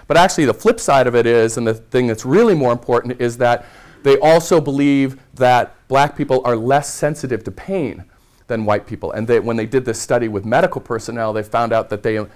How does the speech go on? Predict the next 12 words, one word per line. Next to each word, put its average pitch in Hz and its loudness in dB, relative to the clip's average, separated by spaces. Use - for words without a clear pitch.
they 123 4
would 117 2
attribute, 147 -4
they 120 -4
would 120 0
be 117 -2
less 147 0
likely 135 0
to, 104 -8
to 101 -8
attribute 139 -2
pain 147 -2